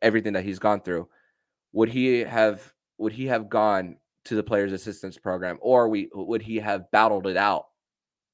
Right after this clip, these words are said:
emotionally to get through because there's something later along, along the line as far as him being who, where he was supposed to be an R F A this, this past offseason in twenty twenty-three?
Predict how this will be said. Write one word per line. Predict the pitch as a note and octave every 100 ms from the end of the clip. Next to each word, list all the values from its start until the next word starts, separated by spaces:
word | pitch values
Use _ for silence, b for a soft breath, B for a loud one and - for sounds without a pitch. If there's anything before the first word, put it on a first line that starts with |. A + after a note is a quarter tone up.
| _ _ _ B2+
emotionally | B2+ C3 - F#2+ F2+ F2 b b
to | -
get | A2+ A2
through | A#2 A2
because | G2 - A2 G2+ - _ _ _
there's | G#2+ G#2+
something | A2+ G#2 G#2+ G2+ G2 -
later | G2+ G#2+ G2+ F2+
along, | G2 G2 F#2 -
along | G2+ G#2+ G#2
the | G2
line | G2+ G2+ F#2 F#2 b b b _ _ _
as | G#2+ G#2+
far | A2 G#2
as | A2 G2 -
him | - A2 G2+
being | F#2+ G2 F2 _ _ _ _ _ _ A#2
who, | A#2+ -
where | - A2
he | G#2
was | A2
supposed | G#2 - A2+
to | G#2
be | G2
an | F#2
R | G2 F#2
F | F2+
A | F#2 F2+ F2+ - _ _ _ _ _
this, | G#2 A2+ - - - _ _ _
this | A#2 A2+
past | A2 G2
offseason | - G2 - F#2 F2
in | - F#2
twenty | G2 F2+
twenty-three? | - F2 - F2+